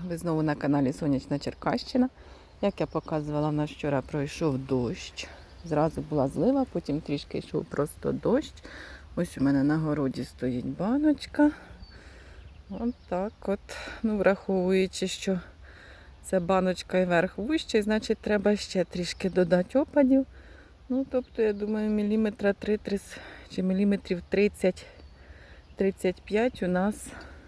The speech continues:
накапало. Це вже дуже так прямо непогано. Ну, і не знаю, як на полі казала, а в мене на городі, ну, нічого не поламало, не дивлячись на те, що перший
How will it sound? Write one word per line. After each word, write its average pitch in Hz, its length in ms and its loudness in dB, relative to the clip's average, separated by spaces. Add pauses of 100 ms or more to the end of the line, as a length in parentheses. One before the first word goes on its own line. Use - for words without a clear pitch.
(1000)
накапало. 147 720 2
Це 185 240 2
вже 196 220 0
дуже 180 440 -4
так 170 180 -2 (120)
прямо 165 280 2
непогано. 165 840 0 (1400)
Ну, 285 140 10
і 285 40 10
не 240 160 8
знаю, 208 280 6
як 196 180 6
на 214 140 4
полі 320 340 2
казала, 285 640 4
а 208 160 0
в 208 60 0
мене 196 440 2
на 190 160 2
городі, 240 1000 2
ну, 240 340 6
нічого 233 520 2
не 247 100 4
поламало, 220 560 2
не 185 140 0
дивлячись 190 500 -2
на 202 100 -2
те, 202 180 -6
що 202 200 -6 (100)
перший 185 460 -2